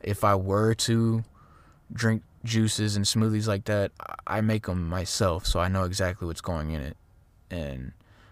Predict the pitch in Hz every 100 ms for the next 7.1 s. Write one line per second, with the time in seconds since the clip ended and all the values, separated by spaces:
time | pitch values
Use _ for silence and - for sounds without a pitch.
0 | - 95 - 98 - 104 98 104 101 101
1 | - 90 104 101 - 98 92 90 87 -
2 | - - - - - - - 85 78 69
3 | 71 101 104 92 - 104 104 101 95 -
4 | - - - - - - - - - -
5 | - - 113 107 107 107 - - 101 104
6 | 92 95 - 92 101 101 98 95 90 90